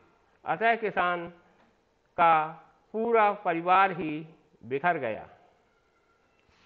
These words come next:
दूसरा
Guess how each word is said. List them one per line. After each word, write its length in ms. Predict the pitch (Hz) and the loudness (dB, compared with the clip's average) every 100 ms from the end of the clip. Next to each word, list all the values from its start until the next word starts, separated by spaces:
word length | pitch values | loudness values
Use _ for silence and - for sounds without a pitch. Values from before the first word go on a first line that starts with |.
| _ _ _ _ _ _ _ _ _ _ _ 330 330 311 _ _ _ _ 240 _ _ _ _ _ _ _ _ _ | _ _ _ _ _ _ _ _ _ _ _ _ _ _ _ _ _ _ _ _ _ _ _ _ _ _ _ _
दूसरा 480 | 107 160 185 214 214 | -14 -10 -8 -8 -8